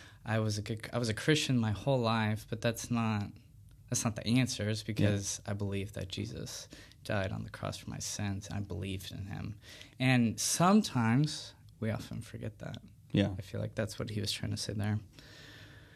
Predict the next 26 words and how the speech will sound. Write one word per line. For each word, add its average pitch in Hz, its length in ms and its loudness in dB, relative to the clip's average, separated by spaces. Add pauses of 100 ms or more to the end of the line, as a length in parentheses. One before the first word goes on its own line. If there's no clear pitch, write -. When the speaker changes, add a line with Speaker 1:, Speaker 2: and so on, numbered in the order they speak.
(1700)
Speaker 2:
Yeah, 117 360 12
I 120 120 8
mean, 107 600 10
like, 95 340 6
it's 104 140 2
not 107 160 6
about 98 240 4
how 95 340 2 (1120)
good 98 240 4
you 98 120 4
prayed 92 680 2
and 80 340 -2
all, 95 240 2
Speaker 1:
How 120 160 6
Speaker 2:
even 123 60 10
Speaker 1:
much 117 200 8
Speaker 2:
e-, 160 120 12
Speaker 1:
work. 104 340 2 (260)
Speaker 2:
yeah, 135 500 6
I 113 60 6
mean, 101 400 6 (880)
like, 101 420 6 (220)
even 104 280 8
how, 101 200 6
how 101 180 4
many, 98 360 6